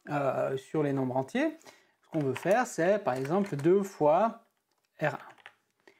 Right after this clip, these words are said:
Alors, pour pouvoir faire ça, on a la possibilité de créer ce qu'on appelle des conversions implicites. Alors, on va pas aller dans le détail aujourd'hui, mais l'idée est de faire une fonction,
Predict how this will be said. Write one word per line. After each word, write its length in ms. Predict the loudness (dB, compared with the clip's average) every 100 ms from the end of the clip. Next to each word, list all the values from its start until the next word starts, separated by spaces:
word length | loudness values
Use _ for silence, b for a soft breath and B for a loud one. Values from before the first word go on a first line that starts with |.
| b b b b b -2
Alors, 220 | 0 0
pour 120 | -2
pouvoir 320 | 2 2 2
faire 180 | 2 -2
ça, 360 | 0 2 2 4
on 100 | 2
a 60 | 4
la 100 | 2
possibilité 840 | 0 -2 -2 2 0 0 -2 0
de 200 | 2 2
créer 440 | 0 0 4 4
ce 80 | 2
qu'on 160 | 0 2
appelle 340 | 4 2 2
des 100 | 0
conversions 600 | 0 0 0 0 0 0
implicites. 640 | 0 -4 -8 -2 -4 -2 -6 -6 -16 -20 _ _ _ _ _ _ -6
Alors, 160 | -4 -2
on 100 | 0
va 100 | 4
pas 180 | 4
aller 180 | 4 4
dans 80 | 2
le 60 | 0
détail 340 | 0 2 2
aujourd'hui, 420 | 0 0 0 2
mais 220 | 2 0 B B B B B B B _ -8
l'idée 240 | -2 2 4 4 2 4
est 60 |
de 120 | 2
faire 400 | 0 2 2 2 0
une 180 | 0 2
fonction, 760 | 2 0 0 0 0 2 0